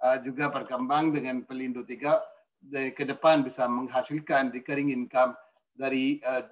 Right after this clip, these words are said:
selain dari penjualan tanah dan, eh, itu juga dari utilitas yang kita bangun. Dengan ini saya mungkin, eh, mau sedikit gambarkan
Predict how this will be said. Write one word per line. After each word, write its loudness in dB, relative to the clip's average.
selain 0
dari 0
penjualan -2
tanah 0
dan, -4
eh, -4
itu -2
juga 0
dari 0
utilitas -4
yang -2
kita -6
bangun. -4
Dengan 0
ini 2
saya 2
mungkin, 0
eh, 2
mau 4
sedikit -2
gambarkan -4